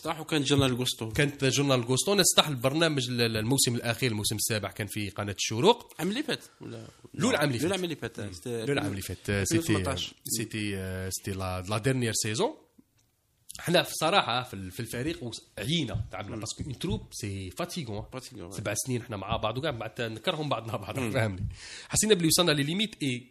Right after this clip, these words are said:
Speaker 2: مستوى ال-، ال-، سقف الحرية تقلص.
Speaker 1: مم.
Speaker 2: تقلص في ذاك العام. ديجا سي... اون ا غاليري ذاك العام. آه، كان تبون بريمي مينيستر.
Speaker 1: مم.
Speaker 2: سيتي، سيتي لوي بريمي مينيستر. و اون ا يو دي ديفيكولتي انورم.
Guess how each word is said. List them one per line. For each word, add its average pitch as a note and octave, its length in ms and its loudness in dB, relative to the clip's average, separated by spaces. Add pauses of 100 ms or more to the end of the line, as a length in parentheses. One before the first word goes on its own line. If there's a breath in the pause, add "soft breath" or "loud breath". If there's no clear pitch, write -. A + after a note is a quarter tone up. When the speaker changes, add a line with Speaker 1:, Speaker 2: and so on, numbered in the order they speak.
(140)
Speaker 2:
مستوى C#3+ 680 4
ال-، G#2 200 -6
ال-، F#2 520 -8 (460)
سقف - 260 -2
الحرية D3 380 -2
تقلص. C#3 800 -4 (120)
Speaker 1:
مم. G2 260 -10 (840)
Speaker 2:
تقلص A#2+ 440 -6
في A#2 60 -8
ذاك G#2 180 -8
العام. F2+ 260 -6
ديجا G#2+ 240 -4
سي... A2 420 -8
اون A#2 100 -8
ا G#2 200 -10
غاليري A2 340 -4 (340)
ذاك - 140 -14
العام. - 240 -16 (520 soft breath)
آه، F#2+ 500 -2
كان A#2+ 200 -2
تبون C3 280 -2
بريمي G#2+ 260 -4
مينيستر. G#2+ 360 -6 (220)
Speaker 1:
مم. F#2+ 200 -10 (160 loud breath)
Speaker 2:
سيتي، - 340 -6
سيتي - 180 -2
لوي G2 120 -2
بريمي G2 300 -2
مينيستر. D3 500 0
و A#2+ 120 0 (140)
اون C#3 140 4
ا C#3+ 40 6
يو F3 140 4
دي A#2+ 160 0
ديفيكولتي C3 600 -4
انورم. B2 240 -4